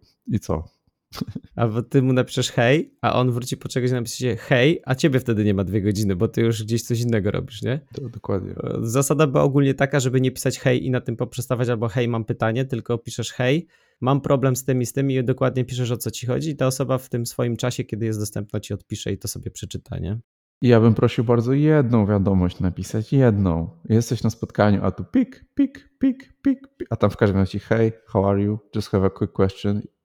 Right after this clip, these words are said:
Speaker 1: I f-, no i fakt, tłumaczysz, o co ci chodzi, nie? Ale każdy, każde zdanie po prostu osobne powiadomienie. Człowieku.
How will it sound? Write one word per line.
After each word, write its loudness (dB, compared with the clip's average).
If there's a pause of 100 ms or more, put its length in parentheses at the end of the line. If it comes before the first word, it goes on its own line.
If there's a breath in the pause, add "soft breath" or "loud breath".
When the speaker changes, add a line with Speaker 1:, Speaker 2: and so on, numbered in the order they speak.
(100)
Speaker 1:
I 4 (160)
f-, -16
no 6
i 6
fakt, 2
tłumaczysz, 4
o -14
co -20
ci -10
chodzi, -6
nie? -4 (380 loud breath)
Ale 0
każdy, 0
każde 2
zdanie 6
po -20
prostu -6
osobne 0
powiadomienie. -2 (460)
Człowieku. -4